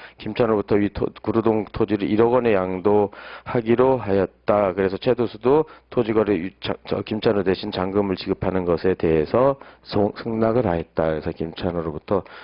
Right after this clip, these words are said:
토지, 토주공에다가 이제 여기서 소위 등을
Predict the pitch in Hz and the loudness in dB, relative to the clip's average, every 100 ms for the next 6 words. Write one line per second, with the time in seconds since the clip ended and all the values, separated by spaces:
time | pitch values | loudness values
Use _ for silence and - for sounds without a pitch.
0 | - _ - 113 107 98 - - - - | -20 _ -6 -4 -2 -4 -6 -18 -20 -20
1 | - - - - - 101 101 98 87 76 | -20 -16 -16 -16 -12 -6 -4 -4 -2 0
2 | 92 107 104 92 82 82 113 - - - | 0 0 -2 -4 -4 -4 -6 -14 -16 -8
3 | 101 98 92 87 135 110 95 | -6 -2 -2 2 2 2 0